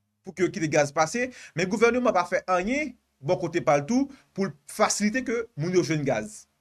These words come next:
Si leta te fè yon bagay, ponp yo jwenn gaz, jenè jodi a ou t ap jwenn ke tout ponp ap bay gaz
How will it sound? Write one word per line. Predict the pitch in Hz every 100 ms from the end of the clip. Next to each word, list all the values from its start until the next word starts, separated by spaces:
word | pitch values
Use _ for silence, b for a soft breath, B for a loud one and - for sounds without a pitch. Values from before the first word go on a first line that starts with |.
| _ _ b b b b
Si | - - 302 320
leta | 370 320 208
te | 196
fè | 180
yon | 180
bagay, | 170
ponp | 156 160
yo | 151
jwenn | 147 147
gaz, | 180 226 214 -
jenè | 151 208 220
jodi | 185 165 180
a | 185 254 _ _ _ -
ou | 202
t | 226
ap | 202
jwenn | 208 214
ke | 226
tout | 220 254
ponp | 208 165
ap | 143
bay | 139
gaz | 127 117 104 -